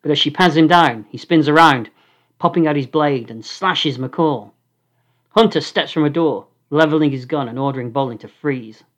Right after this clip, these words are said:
But he runs, and Hunter gives chase, as the real Kettering steps back out to help McCall, who is bleeding. Hunter chases Bolin to the roof, who is laying in wait, and he jumps him. They struggle and fight,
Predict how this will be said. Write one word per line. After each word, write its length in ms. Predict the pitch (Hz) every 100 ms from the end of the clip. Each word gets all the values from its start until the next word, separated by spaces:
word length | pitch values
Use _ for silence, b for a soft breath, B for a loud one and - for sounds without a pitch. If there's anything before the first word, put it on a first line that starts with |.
| _ _ _ _ _ _ _
But 100 | 160
he 80 | 156
runs, 480 | 190 156 117 113 -
and 100 | 113
Hunter 220 | 139 147
gives 240 | 117 127 -
chase, 460 | - 143 107 - _ _ _ -
as 100 | 117
the 80 |
real 280 | 131 175 196
Kettering 420 | - 160 143 139
steps 320 | 139 - 170 -
back 200 | 156 147
out 240 | 147 147 -
to 100 | 123
help 160 | 151
McCall, 460 | 147 143 160 135 117
who 60 |
is 100 | 110
bleeding. 520 | 104 127 135 127 71 - _ _ _ _ _ _ _ _ _ _
Hunter 320 | - 175 180
chases 420 | - 185 175 165 139
Bolin 380 | 147 143 156 151
to 80 |
the 80 | 123
roof, 400 | 120 143 202 - _ _ _ _
who 80 | 147
is 100 | 135
laying 240 | 143 156
in 120 | 143 135
wait, 380 | 147 123 - _ _ _
and 80 | 123
he 40 |
jumps 300 | 117 156 151
him. 140 | 104 101 _ _ _ _ _
They 100 | 120
struggle 380 | - 180 127 113
and 100 | 107
fight, 380 | 175 143 107